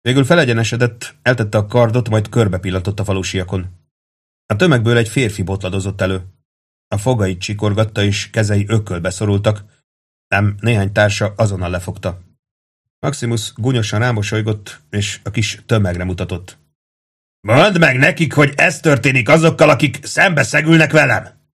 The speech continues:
Senkit sem fogok figyelmeztetni, csak végzek velük. Mondd meg az elöljárónak, hogy ő is velünk jön. Miután visszatértünk a táborunkba,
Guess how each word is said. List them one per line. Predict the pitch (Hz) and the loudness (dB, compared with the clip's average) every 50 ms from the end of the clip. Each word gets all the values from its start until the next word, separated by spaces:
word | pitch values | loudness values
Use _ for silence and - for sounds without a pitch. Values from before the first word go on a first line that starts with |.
| _ _ _ _ _ _ _ _ _ _ _ _ | _ _ _ _ _ _ _ _ _ _ _ _
Senkit | - - - 110 127 160 185 151 - 131 110 107 | -10 -6 0 0 2 2 0 0 -2 -2 -2 0
sem | - 127 110 104 | -2 -2 -2 -2
fogok | 104 117 120 117 117 107 - | 0 0 2 2 2 -2 -4
figyelmeztetni, | - - - 117 120 123 120 123 131 127 113 - 139 117 - 147 | -8 -4 -2 0 2 2 2 4 2 2 2 0 -2 0 0 0
csak | - - 135 - | 0 0 0 2
végzek | 139 156 147 123 104 107 101 | 2 2 2 2 0 -2 0
velük. | - 98 92 90 87 - _ _ _ _ _ _ _ _ | -2 -4 -4 -4 -8 -14 _ _ _ _ _ _ _ _
Mondd | - 131 165 214 220 | 2 2 4 4 4
meg | 208 190 180 | 2 4 4
az | 165 156 | 6 6
elöljárónak, | 208 220 202 180 170 170 160 156 151 151 156 147 - | 6 6 6 6 6 6 4 4 4 4 2 2 4
hogy | 170 160 151 143 - | 4 2 2 2 2
ő | 147 175 220 | 2 4 4
is | 233 185 - | 4 2 2
velünk | - 143 127 120 107 101 | 2 2 2 2 0 -2
jön. | 107 98 92 - - _ _ _ _ _ _ _ | -2 -4 -6 -6 -12 _ _ _ _ _ _ _
Miután | - 101 107 110 104 123 117 | -4 0 0 2 2 2 2
visszatértünk | 120 143 143 - 160 - 147 120 - 135 120 101 | 2 0 -2 -2 -2 0 0 0 0 0 2 2
a | 123 | 0
táborunkba, | 104 - 151 160 156 156 156 131 120 110 95 95 85 - _ _ | 2 4 4 4 6 4 4 4 4 2 0 -2 -6 -8 _ _